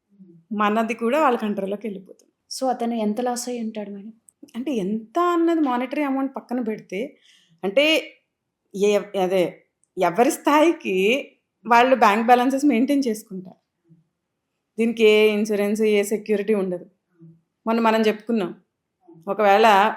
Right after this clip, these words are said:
Speaker 1: బ్యాంక్ ఏమైనా దివాలా తీస్తే ఒక ఫైవ్ లాఖ్స్ వరకు ఇన్సూరెన్స్ ఉంటుంది అని. కానీ ఇలాంటి వాటికి ఏ ఇన్సూరెన్స్ ఉండదు. మనమే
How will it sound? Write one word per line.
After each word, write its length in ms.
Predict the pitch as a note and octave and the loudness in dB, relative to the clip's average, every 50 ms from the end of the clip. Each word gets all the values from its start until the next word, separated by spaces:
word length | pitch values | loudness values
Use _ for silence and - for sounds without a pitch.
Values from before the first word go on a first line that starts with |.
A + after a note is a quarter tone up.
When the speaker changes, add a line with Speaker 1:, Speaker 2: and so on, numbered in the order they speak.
| - | -4
Speaker 1:
బ్యాంక్ 360 | F3 F#3 F3 F3 G3 A3+ A3+ A#3 | -2 0 0 2 0 0 0 0
ఏమైనా 260 | G#3+ G3+ G3+ G#3 G#3+ | 0 0 0 -2 -2
దివాలా 340 | G3 G3+ F3 F#3+ F#3+ G3 G#3 | -2 0 2 2 2 2 2
తీస్తే 640 | G3 G3+ A3 G#3+ G#3+ - - E3 E3+ F#3+ - - - | 0 -2 -4 -4 -6 -4 -2 -2 -2 -2 -2 -6 -10
ఒక 120 | G#3 - | -10 -4
ఫైవ్ 240 | A3+ A#3+ G#3+ G#3+ A3 | 0 2 2 4 6
లాఖ్స్ 280 | A3 A3 A3+ A3+ - A#3+ | 6 6 6 4 2 0
వరకు 480 | A#3+ A3+ A3+ A#3 B3+ C4 A3+ G#3 - _ _ _ _ _ - | 0 0 0 2 0 -2 -2 -4 -14 _ _ _ _ _ -4
ఇన్సూరెన్స్ 500 | A3+ A3+ A3+ A3+ C#4+ A3+ A#3 A#3 C4+ B3 A3+ | -2 -2 0 0 0 0 2 0 0 0 -2
ఉంటుంది 400 | G#3+ G#3 A3 A#3 G#3+ G3+ G3 G#3 | -2 0 0 0 0 0 -2 -2
అని. 160 | F#3+ F3 F3+ - _ _ _ _ - - - - _ _ _ | -4 -4 -8 -14 _ _ _ _ -20 -20 -20 -20 _ _ _
కానీ 160 | A3 A3+ A#3+ | -4 -2 0
ఇలాంటి 340 | A#3 G#3+ G3+ G3+ G#3 A3 A#3 | 0 0 0 0 -2 -2 0
వాటికి 320 | A3+ A3 G#3+ G#3+ A#3 - A3+ | 0 0 0 0 -2 -4 -2
ఏ 100 | G#3 G#3 | -2 0
ఇన్సూరెన్స్ 460 | G#3 G#3+ G#3+ A3+ A3+ G#3+ A#3 A3+ - | -2 -2 -4 -4 -4 -4 -6 -4 -6
ఉండదు. 360 | A3+ G3+ F#3+ F#3+ F#3+ E3+ F3+ _ _ _ _ _ _ _ _ _ _ _ E3+ E3 D#3+ | -6 -8 -8 -10 -12 -14 -16 _ _ _ _ _ _ _ _ _ _ _ _ -16 -12
మనమే 640 | G3 G3 F#3+ F#3+ G3 G#3 G#3 G#3+ A3+ A#3+ C#4 D#4+ - | -4 -2 0 0 2 0 0 0 2 2 2 0 -2